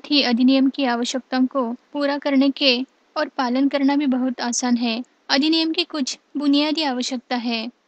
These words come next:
पीसीपीएनडीटी अधिनियम की धारा अठारह के तहत पंजीकरण, गर्भवती महिला की लिखित सहमति और अधिनियम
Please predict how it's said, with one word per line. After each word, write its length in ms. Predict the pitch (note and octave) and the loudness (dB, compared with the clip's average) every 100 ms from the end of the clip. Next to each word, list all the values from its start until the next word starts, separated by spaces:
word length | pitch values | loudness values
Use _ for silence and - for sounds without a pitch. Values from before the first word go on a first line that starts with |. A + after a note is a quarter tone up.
| - | -6
पीसीपीएनडीटी 1040 | D#4 - F4 E4+ D#4 C#4 C#4+ D4 D4 E4 C4+ | -4 -2 -4 -2 -2 -2 -2 -2 -4 -6 -4
अधिनियम 460 | B3 C4 C#4 C#4+ | -2 0 0 -2
की 140 | C#4+ C#4 | -4 -6
धारा 360 | C4+ B3+ C4 | -6 -6 -6
अठारह 440 | A#3 A#3 - C4 C4 | -6 -8 -8 -8 -8
के 140 | C#4 | -8
तहत 340 | C4 C4+ B3 A#3 - | -8 -6 -8 -8 -6
पंजीकरण, 680 | A#3 A#3 B3+ B3 A3+ A3 A#3+ _ _ - | -4 -4 -6 -6 -6 -6 -10 _ _ -10
गर्भवती 600 | C#4 D4 C#4+ D#4 D#4+ E4 | -4 -2 -2 -4 -6 -4
महिला 380 | D#4 C4+ B3+ C4 | -2 0 0 -2
की 140 | C4 | -4
लिखित 320 | C4+ B3+ C#4 C4 | -4 -4 -4 -2
सहमति 600 | - C4 B3+ C#4 C4+ A#3 | -2 0 -2 -2 -4 -6
और 180 | B3 B3+ | -6 -6
अधिनियम 580 | B3 A#3 C#4 C#4+ D4 | -6 -2 0 0 -2